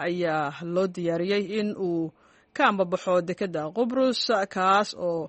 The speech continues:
u socdaalaya dhanka xeebta marinka Gaza, halkaas oo Qaramada Midoobay ay marar badan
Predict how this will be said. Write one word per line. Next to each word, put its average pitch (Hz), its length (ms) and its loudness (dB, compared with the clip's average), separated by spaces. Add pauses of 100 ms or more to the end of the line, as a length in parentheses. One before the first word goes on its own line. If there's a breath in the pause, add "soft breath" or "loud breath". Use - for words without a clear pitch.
(360 soft breath)
u 294 60 -2
socdaalaya 185 580 2
dhanka 180 260 -4
xeebta 185 420 -2
marinka 170 320 -4
Gaza, 175 280 -4
halkaas 185 400 -4
oo 175 100 -4
Qaramada 175 360 -2
Midoobay 170 480 -2
ay 170 120 -2
marar 185 280 -2
badan 175 300 0